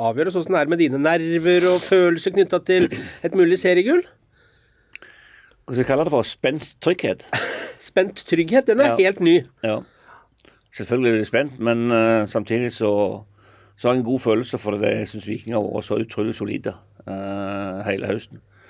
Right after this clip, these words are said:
Speaker 2: Så, og med det trøkket som nå er på, på Lyse Arena, så skal det bli utrolig tøft for Vålerenga å stå imot, eh,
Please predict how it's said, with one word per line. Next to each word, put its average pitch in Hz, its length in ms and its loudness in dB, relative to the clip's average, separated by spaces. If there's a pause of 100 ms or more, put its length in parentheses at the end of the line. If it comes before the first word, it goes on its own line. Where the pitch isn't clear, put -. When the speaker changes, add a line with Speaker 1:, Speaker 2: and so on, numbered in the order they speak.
(320)
Speaker 2:
Så, 113 220 -2
og 110 1080 -2
med 117 140 2
det 120 80 -2
trøkket 120 320 -2
som 110 100 0
nå 113 140 0 (100)
er 120 140 2
på, 110 220 0 (1080)
på 120 80 -6
Lyse 117 240 2
Arena, 123 380 2 (100)
så 104 160 -4 (1000)
skal 120 240 -2
det 110 80 -2
bli 123 80 -4 (220)
utrolig 143 580 -2
tøft 101 240 -4
for 107 340 -4
Vålerenga 110 400 -6
å 107 80 -12
stå 101 140 -4
imot, 101 340 -8
eh, 101 640 -6